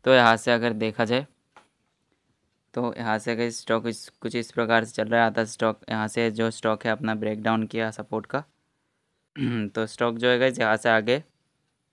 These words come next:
और भी काफ़ी डाउन जाता हुआ देखने को मिल सकता है। तो ये जो सारे लेवल्स है गाइस, खास करके सेकंड सितंबर के लिए बहुत ही इंपॉर्टेंट है।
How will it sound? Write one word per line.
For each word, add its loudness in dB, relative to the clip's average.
और 4
भी 0
काफ़ी 0
डाउन 2
जाता 0
हुआ 4
देखने 0
को -4
मिल -4
सकता -6
है। -4
तो -2
ये 2
जो 0
सारे 4
लेवल्स 0
है 2
गाइस, 0
खास 0
करके -4
सेकंड -2
सितंबर -2
के -2
लिए 0
बहुत -2
ही 0
इंपॉर्टेंट -2
है। -8